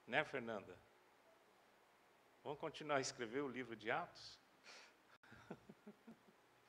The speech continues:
Através de nós? Vamos? Que silêncio, irmão. Conhecer. Versículo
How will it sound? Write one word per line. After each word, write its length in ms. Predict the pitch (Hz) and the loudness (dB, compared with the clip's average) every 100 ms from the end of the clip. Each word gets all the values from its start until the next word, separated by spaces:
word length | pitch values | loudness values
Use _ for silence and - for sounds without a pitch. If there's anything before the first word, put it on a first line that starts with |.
| - - | -12 -4
Através 500 | 120 127 107 123 117 | 4 8 8 8 6
de 120 | 117 | 2
nós? 540 | 104 175 208 - - - - - | 6 8 8 4 -4 -8 -10 2
Vamos? 500 | 185 269 170 - - - - - - - - - - - - - - - - - - - - - - - - - - - - - - - - - - - - - - | 4 4 -4 -8 -16 -20 -20 -20 -20 -20 -20 -20 -20 -20 -20 -20 -20 -20 -20 -20 -20 -20 -20 -20 -20 -20 -20 -20 -20 -20 -20 -20 -20 -20 -20 -20 -20 -18 -18 -18 -2
Que 100 | 165 | 2
silêncio, 600 | - - 98 175 - 110 | 4 6 6 8 6 0
irmão. 280 | 95 90 - - - - - - - - - - - - - - - - - - - - - - - - - - - - - - - - - - - - - - - - - | -2 -2 -4 -14 -20 -20 -20 -20 -20 -20 -20 -20 -20 -20 -20 -20 -20 -20 -20 -20 -20 -20 -20 -20 -20 -20 -20 -20 -20 -20 -20 -20 -20 -20 -20 -20 -20 -20 -20 -20 -20 -20 0
Conhecer. 680 | 143 143 120 - - 101 92 - - - - - - | 4 6 8 6 4 0 -6 -10 -20 -20 -20 -20 0
Versículo 540 | 123 131 - 139 143 | 6 6 6 4 2